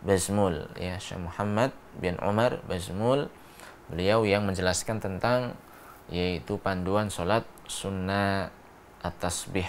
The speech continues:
tadi. Demikian yang dapat kami sampaikan pada kesempatan pagi yang mulia ini, ya, kajian yang membahas tentang panduan sholat-sholat sunnah, yaitu pada hari ini sholat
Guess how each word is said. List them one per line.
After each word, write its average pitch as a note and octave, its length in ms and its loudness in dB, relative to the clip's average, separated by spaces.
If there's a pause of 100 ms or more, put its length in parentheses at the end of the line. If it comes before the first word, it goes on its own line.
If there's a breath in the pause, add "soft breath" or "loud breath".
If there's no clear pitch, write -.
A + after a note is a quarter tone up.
tadi. D#2+ 320 -6 (400)
Demikian G#2+ 480 0
yang G#2+ 160 -2
dapat F#2+ 240 -2
kami G2 240 -4
sampaikan G2 560 -2 (800 loud breath)
pada F#2 240 2
kesempatan G2 560 -2
pagi G2 320 2
yang F#2 80 -2
mulia F2+ 240 0
ini, A#2+ 480 0 (720)
ya, F#2 420 2
kajian G2+ 400 -2
yang F#2+ 220 0
membahas F#2+ 340 2
tentang A#2+ 720 0 (400 loud breath)
panduan G#2+ 800 0
sholat-sholat G2+ 880 -2
sunnah, A#2 720 -2 (300)
yaitu F2 420 -4
pada F2+ 320 0
hari F#2+ 240 -2
ini A2 160 -2
sholat G#2 380 2